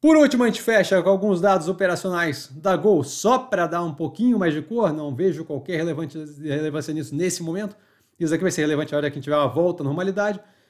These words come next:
tá? Então, sem encher linguiça, vejo ambos os ativos descontados, o setor não me chama especial atenção, tá? Eu vejo a melhor opção pra alocação em Azul,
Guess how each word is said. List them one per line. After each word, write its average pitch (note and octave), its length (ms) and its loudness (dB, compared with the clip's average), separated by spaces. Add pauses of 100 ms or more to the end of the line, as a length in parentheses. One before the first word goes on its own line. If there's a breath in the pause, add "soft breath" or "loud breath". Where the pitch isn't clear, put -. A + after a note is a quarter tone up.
(140 soft breath)
tá? F#3 160 -2
Então, G#3+ 200 0
sem B3+ 240 2
encher A3+ 200 2
linguiça, G3+ 520 -2 (320 soft breath)
vejo F3 420 6
ambos G3+ 360 4
os D#3 40 -6
ativos D#3 340 -2
descontados, B3 600 -2
o - 20 -6
setor F#3+ 400 2
não A3+ 140 0
me G#3 100 0
chama F#3+ 260 0
especial F3 520 0
atenção, F#3+ 560 -4 (400 loud breath)
tá? G3 100 2
Eu G#3 140 6
vejo G#3 260 4
a - 20 4
melhor G#3 300 6
opção F#3+ 420 0
pra F#3+ 180 2
alocação F#3 500 2
em F#3+ 60 2
Azul, G3 420 0